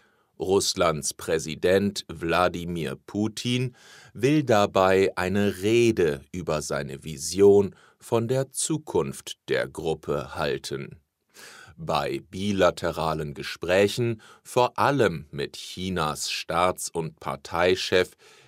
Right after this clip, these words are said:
Xi Jinping, hatte sich Putin politische Rückendeckung für seinen Angriffskrieg in der Ukraine geholt. Mit dem türkischen Präsidenten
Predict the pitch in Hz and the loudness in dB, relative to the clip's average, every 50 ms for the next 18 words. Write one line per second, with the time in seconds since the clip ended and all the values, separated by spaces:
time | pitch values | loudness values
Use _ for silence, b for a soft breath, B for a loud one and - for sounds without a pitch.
0 | b - - - - - 101 98 98 101 - - _ 82 - 85 82 80 80 76 | b -14 -10 -8 -6 -4 -4 -2 -2 -4 -6 -8 _ -12 -6 -4 -4 -4 -4 -6
1 | 69 - _ _ - 110 113 120 123 123 123 127 B B B B B B - 123 | -10 -12 _ _ 0 2 2 2 0 -4 -6 -8 B B B B B B -2 -2
2 | 151 160 - 127 101 87 85 76 - - _ _ - 95 98 104 104 - - 104 | -2 -2 -2 -4 -4 -4 -4 -6 -6 -10 _ _ -6 -4 -4 -2 -4 -4 -2 -2
3 | 101 101 104 98 - _ _ _ _ - 123 127 127 123 147 156 160 - 151 139 | 0 0 -2 -6 -8 _ _ _ _ -2 0 0 0 -2 -6 -8 -6 -6 -6 -6
4 | - - 139 127 101 113 143 151 - - 113 101 85 - 80 73 - - - 85 | -4 -4 -4 -4 -2 -4 -4 -4 -4 -4 -4 -4 -2 -2 -4 -4 -4 -4 -4 -4
5 | 76 69 71 - - - - 80 78 80 71 67 71 69 - - _ 90 92 92 | -4 -6 -12 -16 -12 -6 -6 -4 -4 -4 -6 -6 -8 -12 -16 -8 _ -2 -2 -2
6 | 95 87 - 90 92 - - - - - - 107 101 98 - - B B B B | -2 -2 0 0 0 0 -2 -8 -8 -4 -2 0 0 0 -2 -6 B B B B
7 | B B _ 127 123 123 120 131 131 127 127 127 - - 127 127 - - 139 139 | B B _ 2 2 2 2 2 2 2 0 0 -2 -6 -8 -8 -6 -2 -2 -2
8 | 131 - 135 127 117 104 90 82 80 - 82 78 80 87 82 69 60 - - - | -2 -2 -6 -4 -4 -2 -2 -4 -4 -6 -8 -6 -4 -2 -2 -2 -4 -6 -10 -14
9 | - - - _ _ _ _ _ _ _ _ b b b b b b b b b | -20 -20 -20 _ _ _ _ _ _ _ _ b b b b b b b b b
10 | b 85 82 82 - - 80 73 64 58 - - - - 107 98 95 - - 92 | b -6 -6 -6 -4 -2 -2 -2 -2 -4 -10 -16 -2 2 4 4 4 2 0 -2
11 | - - - 92 82 80 - 87 82 80 78 73 - 82 90 104 104 104 _ 107 | -2 -2 -6 -6 -8 -2 -2 -2 -2 -2 -6 -2 0 2 2 2 0 -2 _ -2
12 | 104 104 98 B | 0 0 -2 B